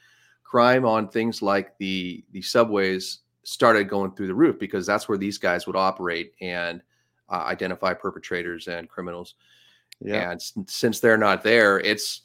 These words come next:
Speaker 1: it's open season. The criminals know it, and they know they can get away with, uh, all of these things now. So yeah, it's, it's definitely not, and there's definitely not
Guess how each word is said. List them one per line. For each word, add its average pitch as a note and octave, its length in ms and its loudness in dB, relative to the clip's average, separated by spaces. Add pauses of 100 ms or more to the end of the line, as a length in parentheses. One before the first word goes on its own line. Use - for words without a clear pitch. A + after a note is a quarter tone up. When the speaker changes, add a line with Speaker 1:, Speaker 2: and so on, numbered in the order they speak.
Speaker 1:
it's A2+ 200 0
open A#2 260 2
season. A#2+ 340 0
The F#2 80 -10
criminals G2+ 440 -2
know G#2+ 280 4
it, - 180 -4 (380)
and G2 140 -4
they F#2+ 100 -2
know G#2+ 160 2
they A#2 120 4
can G2+ 140 -4
get F#2 140 0
away F2+ 240 -2
with, F2 280 -8
uh, F2 260 -4
all F2+ 180 -6
of F2 80 -12
these F2+ 200 -14
things F2+ 260 -14
now. F2 180 -10
So F#2+ 160 -10
yeah, G#2 380 4
it's, A#2+ 280 0 (280)
it's A#2 140 -4
definitely C#3+ 400 4
not, G#2+ 460 4
and G#2+ 180 -4
there's G#2 220 -4
definitely C3 320 0
not A2 200 2